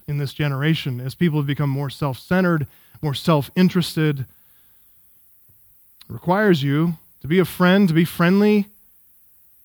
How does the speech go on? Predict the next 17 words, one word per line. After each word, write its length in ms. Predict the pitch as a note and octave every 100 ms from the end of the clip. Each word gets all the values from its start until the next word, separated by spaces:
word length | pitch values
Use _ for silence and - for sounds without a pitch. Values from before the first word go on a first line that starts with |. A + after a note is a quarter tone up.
| _
requires 380 | - D#3 F3 E3
you 80 | E3
to 40 |
know 100 | E3
what 120 | E3
friendship 400 | - E3+ E3 D#3 C3
is. 500 | F#3 B2 B2 - _ _ _ _ _ _ _ _
Friendship 480 | - F#3+ G#3+ E3 D3
is 120 | D3+
defined 520 | C#3+ - D3+ D3+ C#3 - - A2+
biblically. 480 | E3 F#3 D3 A#2+ G2+ _ _ _ _ _ _ _ _ _ _ _
It's 100 | C#3
portrayed 440 | - D#3+ - G3+ F#3
most 260 | F3+ E3
perfectly 480 | - F3+ F#3 D3 D3
when 160 | D#3+ D3
God 340 | D#3 F3+ F3+